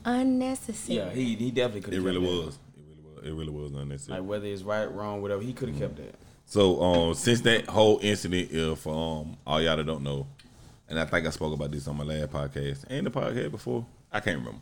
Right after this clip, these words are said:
Speaker 3: But, um, but there, those of y'all that don't know,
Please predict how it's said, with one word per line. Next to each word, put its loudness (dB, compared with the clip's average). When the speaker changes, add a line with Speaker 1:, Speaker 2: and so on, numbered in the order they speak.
Speaker 3:
But, -4
um, -2
but -2
there, 6
those 4
of 6
y'all 10
that 8
don't 4
know, 2